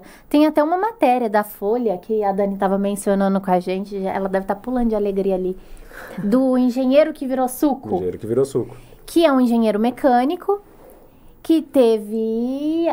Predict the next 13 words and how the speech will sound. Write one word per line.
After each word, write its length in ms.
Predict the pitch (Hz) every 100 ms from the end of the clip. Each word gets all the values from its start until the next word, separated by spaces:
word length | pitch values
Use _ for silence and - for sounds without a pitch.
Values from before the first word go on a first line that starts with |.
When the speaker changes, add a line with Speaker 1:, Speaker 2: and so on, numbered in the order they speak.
| -
Speaker 1:
a, 800 | 220 220 214 208 208 196 185 190 - _ _ - _ - - _ - - - - -
foi 220 | - 285
na 120 | 311
época 440 | 311 254 254 254 240
que 120 | 254
tava, 420 | 233 214 220 220
o 60 | 226
mercado 320 | 233 254 247
de 80 | 254
trabalho 460 | 240 202 190 175 175
tava 420 | 214 190 196 190 -
decaindo 840 | 226 226 240 214 208 233 302 302 233
de, 220 | 175 185